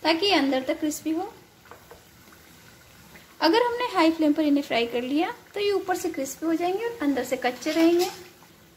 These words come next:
Medium flame पर दोनों ही तरफ से उलट पुलट करते हुए हमने इन्हें fry कर लिया है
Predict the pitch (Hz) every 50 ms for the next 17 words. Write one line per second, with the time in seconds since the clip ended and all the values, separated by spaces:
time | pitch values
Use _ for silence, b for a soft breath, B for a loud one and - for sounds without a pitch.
0 | _ _ _ - _ - 294 294 311 381 440 415 403 370 339 320 320 359 370 339
1 | 330 339 339 392 415 403 359 330 330 330 - - 370 330 285 277 277 277 - 277
2 | 294 330 320 - 285 254 262 - 254 262 285 359 359 320 311 269 269 277 277 285
3 | 311 311 - 262 208 196 240 - 294 277 262 269 285 302 330 381